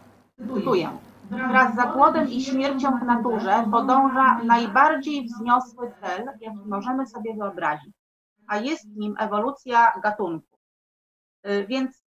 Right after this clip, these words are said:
jako duchowny za najbardziej wzniosły cel na świecie uważał ewolucję gatunku i akceptował zło,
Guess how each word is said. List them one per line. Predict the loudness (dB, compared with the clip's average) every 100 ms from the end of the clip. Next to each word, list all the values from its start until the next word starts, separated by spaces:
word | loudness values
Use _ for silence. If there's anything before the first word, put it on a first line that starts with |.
| -4
jako | -2 2 2
duchowny | 2 4 6 6 -2 -8 -6
za | -4
najbardziej | -4 0 0 0 -2 -6 -8
wzniosły | -10 -4 -2 -4 -6 -8
cel | -4 -4 0
na | 0 -2
świecie | -4 -8 -8 -10 -10
uważał | -4 0 0 0 -2 -2
ewolucję | -2 -2 -4 -6 -6
gatunku | -4 -2 -4 -4 -8 -10 -10 _
i | 2
akceptował | 2 2 -6 2 2 6 4 2 -4 _ _ _ _ _ _ _ _ _ _ _ _ _
zło, | _ -2 6 8 8 6 0